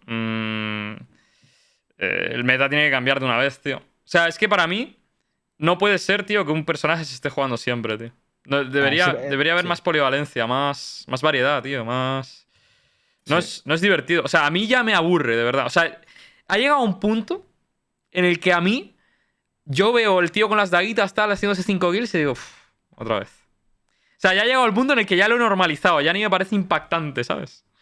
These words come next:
Speaker 1: Me parece más impactante ver un pibe pegando cinco tapas con Vandal que cinco daguitas, ¿eh?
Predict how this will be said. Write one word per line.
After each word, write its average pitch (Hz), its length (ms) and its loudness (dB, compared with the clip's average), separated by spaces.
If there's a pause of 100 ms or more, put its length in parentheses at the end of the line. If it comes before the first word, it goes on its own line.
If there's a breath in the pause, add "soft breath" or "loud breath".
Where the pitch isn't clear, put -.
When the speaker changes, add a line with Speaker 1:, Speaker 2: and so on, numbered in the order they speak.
(460)
Speaker 1:
Me 156 120 -2
parece 175 200 2
más 233 140 0
impactante 196 560 -2
ver 190 140 4
un 220 140 -2
pibe 175 360 2
pegando 170 280 2
cinco 208 340 -4
tapas 160 280 0
con 160 240 -2
Vandal 220 360 0
que 175 80 -4
cinco 175 340 -2
daguitas, 135 460 0
¿eh? 247 120 -12